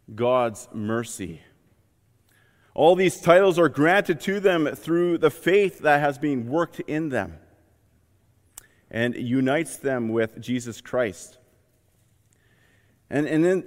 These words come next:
and in this, we, we notice an expression of God's love and grace.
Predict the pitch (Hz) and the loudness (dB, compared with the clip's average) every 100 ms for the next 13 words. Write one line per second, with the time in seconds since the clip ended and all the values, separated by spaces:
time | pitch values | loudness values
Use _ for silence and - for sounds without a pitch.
0 | - 135 139 - 202 208 185 - 160 151 | -6 -2 -2 -2 -2 2 0 0 -2 2
1 | 156 151 147 220 156 120 - - - - | 2 4 4 4 2 -2 -12 -16 -20 -20
2 | _ _ _ _ _ _ 135 147 - 151 | _ _ _ _ _ _ -2 -2 -2 2
3 | 175 190 - 175 147 127 113 151 160 160 | 2 2 -2 0 0 -2 0 0 2 -2
4 | 143 110 127 123 143 165 185 175 139 147 | -4 -6 -6 -4 -4 0 0 -2 -10 -20
5 | - 139 143 135 123 107 113 123 101 - | -12 -4 -2 -2 -6 -4 -2 -2 -4 -10
6 | - - | -18 -20